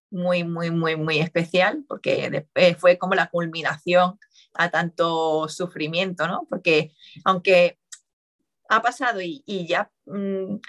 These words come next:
parece que el, en lo malo se olvida, en realidad se pasa fatal, fatal, fatal, aunque, mm, sean tres intentos que parecen pocos, pero son meses de espera,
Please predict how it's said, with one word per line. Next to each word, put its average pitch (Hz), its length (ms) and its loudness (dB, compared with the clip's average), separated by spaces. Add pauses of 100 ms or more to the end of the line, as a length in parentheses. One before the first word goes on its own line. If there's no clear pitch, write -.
(240)
parece 220 340 -2
que 208 60 0
el, 190 320 2
en 185 180 4
lo 165 120 4
malo 190 320 2
se 170 160 -2
olvida, 208 520 -4 (1200)
en 202 180 2
realidad 175 320 2
se 226 160 -10
pasa 262 280 -4
fatal, 196 600 -4 (120)
fatal, 214 500 -2
fatal, 190 400 -4
aunque, 190 460 -2 (260)
mm, 208 240 -4
sean 269 260 4
tres 254 160 0
intentos 233 460 -2
que 233 100 -8
parecen 214 400 -2
pocos, 156 460 -4
pero 160 220 -2
son 185 400 -4
meses 165 500 -6
de 185 120 4
espera, 202 840 0